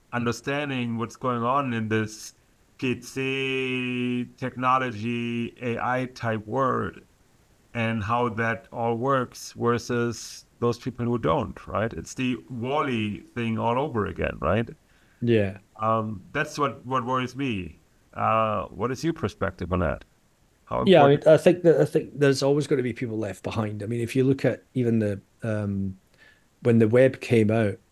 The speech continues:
Speaker 2: and you had sil-, you know, people called silver surfers, who were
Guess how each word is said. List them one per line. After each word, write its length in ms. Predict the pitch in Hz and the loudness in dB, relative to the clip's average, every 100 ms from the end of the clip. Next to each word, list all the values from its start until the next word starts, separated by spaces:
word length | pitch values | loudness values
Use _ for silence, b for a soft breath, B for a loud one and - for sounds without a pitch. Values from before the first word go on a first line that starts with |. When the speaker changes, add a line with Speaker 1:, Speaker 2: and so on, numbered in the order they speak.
| - | -2
Speaker 2:
and 120 | 113 | 2
you 60 | 110 | 4
had 180 | 110 95 | 2 2
sil-, 360 | - 123 113 | 4 4 2
you 100 | 123 | -2
know, 60 | 120 | -2
people 240 | - 127 | 0 -2
called 240 | - 107 104 | 0 -2 -2
silver 380 | - 117 104 101 | 0 0 2 -2
surfers, 680 | - 151 - 101 101 - - _ _ _ - | 0 -2 -2 -10 -12 -16 -18 _ _ _ -2
who 180 | 131 117 | 4 6
were 400 | 110 107 104 | 6 6 4